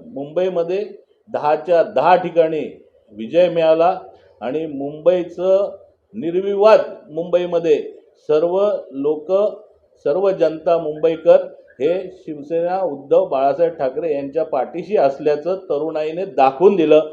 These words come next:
त्याबद्दल मी सर्व युवा सेनेच्या पदाधिकाऱ्यांचं, आदित्य साहेबांचं आणि त्यांच्या सहकाऱ्यांचं मी मनपूर्वक अभिनंदन करतो.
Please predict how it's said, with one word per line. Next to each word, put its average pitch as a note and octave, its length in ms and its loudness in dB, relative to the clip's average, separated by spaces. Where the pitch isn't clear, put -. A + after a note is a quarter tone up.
त्याबद्दल D3+ 440 0
मी F#3 320 -8
सर्व G#3+ 460 4
युवा D#3+ 300 -2
सेनेच्या E3+ 520 -2
पदाधिकाऱ्यांचं, D#3+ 1080 0
आदित्य D#3 480 -4
साहेबांचं E3 760 0
आणि C#3 200 -6
त्यांच्या D3+ 580 -4
सहकाऱ्यांचं D#3 880 4
मी D#3+ 140 -8
मनपूर्वक D#3 880 0
अभिनंदन E3 600 0
करतो. F3 600 2